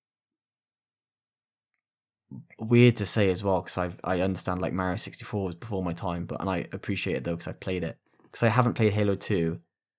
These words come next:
I know it's important, but it's not really important to me.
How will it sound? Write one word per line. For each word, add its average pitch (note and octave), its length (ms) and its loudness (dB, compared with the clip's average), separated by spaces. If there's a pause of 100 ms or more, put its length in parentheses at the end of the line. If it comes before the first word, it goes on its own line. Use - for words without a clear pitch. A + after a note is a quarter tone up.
(560)
I - 80 -2
know G#2+ 140 4
it's A2+ 100 2
important, F#2 500 -4
but - 140 -8
it's - 180 -12
not G#2+ 220 -2
really G2+ 240 0
important G2 440 -2
to F#2+ 100 -8
me. F#2 320 -2